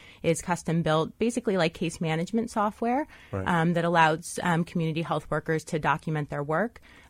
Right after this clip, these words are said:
Speaker 1: Um, it can integrate with electronic health records, so it helps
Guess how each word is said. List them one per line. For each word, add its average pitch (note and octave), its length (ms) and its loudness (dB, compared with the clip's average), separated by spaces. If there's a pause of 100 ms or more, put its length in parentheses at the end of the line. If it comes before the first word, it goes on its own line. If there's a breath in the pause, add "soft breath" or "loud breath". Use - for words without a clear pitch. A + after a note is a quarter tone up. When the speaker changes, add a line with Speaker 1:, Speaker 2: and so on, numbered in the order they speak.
Speaker 1:
Um, D3 220 0
it - 160 -4
can E3+ 160 -2
integrate D#3 420 0
with - 140 -4
electronic D3+ 560 -2
health D#3 300 0
records, G#3 420 0
so D3+ 220 0
it C#3+ 80 -2
helps D#3 260 -8